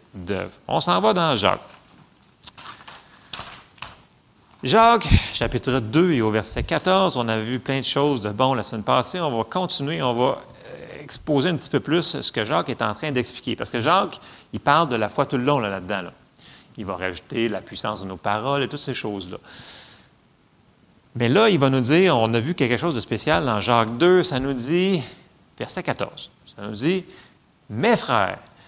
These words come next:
que sert-il à quelqu'un de dire qu'il a la foi s'il n'a pas les œuvres ? » Ici, là, il aurait pu dire action correspondante, c'est la même chose. « La foi peut-elle le sauver ?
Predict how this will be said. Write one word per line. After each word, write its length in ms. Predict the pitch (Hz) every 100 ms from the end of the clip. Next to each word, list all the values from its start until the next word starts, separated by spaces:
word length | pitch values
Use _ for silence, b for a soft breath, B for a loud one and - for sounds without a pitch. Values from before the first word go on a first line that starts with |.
| B B
que 200 | - 247
sert-il 720 | 214 - 196 180 - - 208
à 80 | 135
quelqu'un 460 | - 135 120 180 180
de 120 | 120
dire 320 | 98 143 185
qu'il 240 | - 107 131
a 80 |
la 160 | 165 107
foi 380 | - 143 170 151
s'il 320 | - 160 151
n'a 100 | 120
pas 320 | - 185 185 131
les 680 | 104 101 107 98 92 95 117
œuvres ? » 340 | 151 104 - - _ _ -
Ici, 300 | - - 202
là, 240 | 170 175 165 -
il 180 | 104
aurait 140 | 101 101
pu 140 | 120
dire 260 | 101 113 123
action 240 | - 131
correspondante, 540 | 113 95 - 98 107 113
c'est 100 | -
la 60 |
même 140 | - -
chose. « 300 | - - - B B B B
La 180 | 135 170
foi 320 | - 226 220
peut-elle 680 | 220 143 - 180 185 175 123
le 120 | 135
sauver ? 440 | - 185 180 185